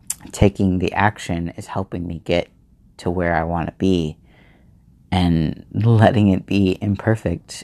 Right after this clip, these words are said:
is fine. <laughs> Like, if you go back and listen to some of my previous episodes, I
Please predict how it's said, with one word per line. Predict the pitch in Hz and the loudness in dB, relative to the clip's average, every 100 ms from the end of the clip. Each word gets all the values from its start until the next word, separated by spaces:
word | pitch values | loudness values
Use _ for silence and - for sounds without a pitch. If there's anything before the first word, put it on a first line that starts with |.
| - | -4
is | 92 90 85 - - - _ - _ _ _ - - _ _ - | 0 0 -2 -10 -14 -16 _ -20 _ _ _ -20 -20 _ _ -20
fine. | - - 98 101 - - - | -8 2 6 6 4 -2 -6
<laughs> | - 120 113 | -4 -4 2
Like, | 120 104 98 - - - - - _ _ _ - | 4 4 0 -12 -20 -20 -20 -20 _ _ _ -4
if | 101 | 0
you | 113 113 | 2 6
go | 107 | 6
back | 95 101 98 | 6 2 2
and | 95 | 0
listen | 98 - 92 87 | 0 -2 -4 -2
to | 90 | -6
some | - 98 | -4 -2
of | 95 90 | -2 -2
my | 92 87 85 78 _ - | -2 0 -2 -4 _ -16
previous | - 107 95 92 - - | -2 0 2 0 0 -4
episodes, | 123 - - 82 85 156 - - - _ - - - - - - - - _ - | -2 -2 0 2 2 0 -6 -16 -20 _ -20 -20 -20 -20 -20 -20 -20 -20 _ -2
I | 95 98 104 104 98 - | 4 6 6 2 -2 -4